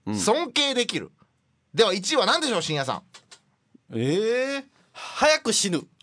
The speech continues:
Speaker 2: やいやいやいや。
Speaker 1: 先に死ぬ。
Speaker 2: いや、加藤ちゃんの嫁じゃないんだから、お前。
Speaker 1: <laughs> いや。
Speaker 2: えー、
Speaker 1: ないの、これは。
Speaker 2: えー、一位、自分の知らない世界を教えてくれる。
Speaker 1: あー。
Speaker 2: だそうです。
Speaker 1: そっか、そっか。
Speaker 2: 次にデメリットいきましょう。
Speaker 1: デメリッ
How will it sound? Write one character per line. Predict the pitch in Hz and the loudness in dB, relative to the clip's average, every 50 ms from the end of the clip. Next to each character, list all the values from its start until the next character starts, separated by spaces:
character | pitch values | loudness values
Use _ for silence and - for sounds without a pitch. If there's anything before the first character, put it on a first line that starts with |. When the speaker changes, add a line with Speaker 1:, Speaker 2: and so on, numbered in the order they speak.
| - - - 240 - | -4 0 0 2 4
Speaker 2:
や | - - | 4 4
い | |
や | - 226 175 | 4 2 0
い | 160 | 0
や | 139 120 | -4 -4
い | |
や。 | 110 | 0
Speaker 1:
先 | - 262 294 294 - 339 | 2 2 4 4 4 2
に | 330 302 | 4 4
死 | - 277 233 | 2 2 0
ぬ。 | 214 | 0
Speaker 2:
い | 226 202 | 0 0
や、 | - 226 | 0 2
加 | 196 247 294 | 2 2 2
藤 | 320 330 247 196 | 4 2 2 4
ち | - 214 | 4 2
ゃ | |
ん | 190 | 2
の | 175 | 2
嫁 | 190 226 247 202 | 2 2 2 2
じ | 180 | 2
ゃ | 180 | 0
な | |
い | 208 | 0
ん | 156 | -2
だ | 135 | -2
か | 113 | -2
ら、 | 101 98 | -4 -6
お | |
前。 | 92 87 85 - | -6 -8 -8 -10
Speaker 1:
<laughs> | |
い | 254 - - - - 262 - - 170 - - 180 - - - - - - 233 | 0 2 2 4 4 2 2 2 0 0 0 -6 -4 -6 -4 -4 -2 -2 4
や。 | 170 214 202 - 202 202 196 - 180 185 165 185 262 302 - | 4 4 4 6 4 2 2 2 2 0 0 -2 -4 -4 -2
Speaker 2:
え | 123 123 123 120 113 110 - - | -2 -2 -2 -4 -4 -6 -4 -4
ー、 | 131 | 2
Speaker 1:
な | 135 214 269 | 4 4 4
い | 277 214 | 4 2
の、 | 214 | 2
こ | - 160 156 | 2 2 2
れ | 143 | 4
は。 | 123 95 85 - - - | 4 2 2 2 0 -4
Speaker 2:
え | 107 117 113 104 98 104 - - | -4 -4 -2 -4 -4 -4 -2 -4
ー、 | |
一 | 208 185 - 311 190 | -2 0 0 0 0
位、 | - - - _ - _ _ _ - | -2 -6 -14 _ -20 _ _ _ -4
自 | 143 196 339 | 0 0 2
分 | 381 403 403 392 | 2 2 2 2
の | 381 339 | 2 2
知 | - 359 | 2 4
ら | 349 339 | 2 4
な | 339 320 320 | 4 2 2
い | 269 | 2
世 | - 254 | 0 -2
界 | 220 190 185 170 151 | 0 2 0 0 0
を | 131 143 | -2 -2
教 | - 165 151 | -4 -4 -4
え | |
て | 147 139 | -4 -2
く | - 170 | 0 0
れ | 175 156 | 0 0
る。 | 123 - - _ _ _ _ _ _ _ | 0 -2 -12 _ _ _ _ _ _ _
Speaker 1:
あ | 92 95 98 95 90 92 | -2 0 0 2 2 2
ー。 | 113 110 | 2 2
Speaker 2:
だ | |
そ | 87 87 85 | 2 0 -2
う | 85 82 80 80 80 80 - - | -4 -6 -6 -6 -8 -8 -8 -10
で | - | -14
す。 | - - | -16 -18
Speaker 1:
そ | - - | -18 -18
っ | _ | _
か、 | - 90 | -18 -16
そ | - - 80 | -16 -16 -18
っ | - _ | -18 _
か。 | - 80 - - - | -20 -20 -20 -12 -6
Speaker 2:
次 | - 254 269 | -6 -4 -4
に | 220 156 | -2 0
デ | 180 240 | 0 0
メ | 302 320 320 | 0 -2 -4
リ | 285 | -4
ッ | 220 | -8
ト | - - 247 | 0 0 0
い | 202 - | 0 0
き | - | -8
ま | 95 - | -14 -14
し | - | -6
ょ | - | -4
う。 | |
Speaker 1:
デ | 120 120 | -4 -2
メ | 120 123 110 | -2 -2 -4
リ | |
ッ | 101 | -6